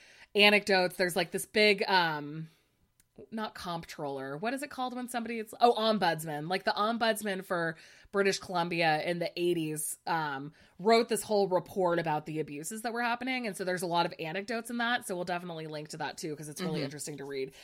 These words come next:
Speaker 1: But there was one anecdote about a mom showing up and waiting for hours to see her son, and no one would tell her what happened. And then this matron, who was kind of known for being a bitch, like, it's over and over and over again in the report how
Speaker 2: <laughs>
Speaker 1: awful she was,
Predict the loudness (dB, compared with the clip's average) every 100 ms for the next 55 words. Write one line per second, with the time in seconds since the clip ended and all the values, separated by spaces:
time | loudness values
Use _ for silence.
0 | -20 -4 4 4 4 0 2 2 0 0
1 | 2 2 0 0 2 2 2 2 4 4
2 | 4 2 -2 -2 -2 -2 -2 -2 -4 -6
3 | -2 0 -2 0 0 0 -2 -4 -2 -2
4 | -2 -4 -6 -6 -4 -2 -2 -2 -4 -4
5 | -4 -6 -6 -6 -4 -6 -4 -6 -10 -14
6 | -20 -10 0 2 4 2 -2 2 2 2
7 | 0 0 0 -4 -4 -4 -4 -2 -4 -4
8 | -4 -4 -4 -6 -6 -6 -8 -6 -10 4
9 | 6 6 4 2 0 -2 -2 -2 -2 0
10 | 0 -4 -6 -4 -4 0 2 2 0 -2
11 | -2 0 2 2 0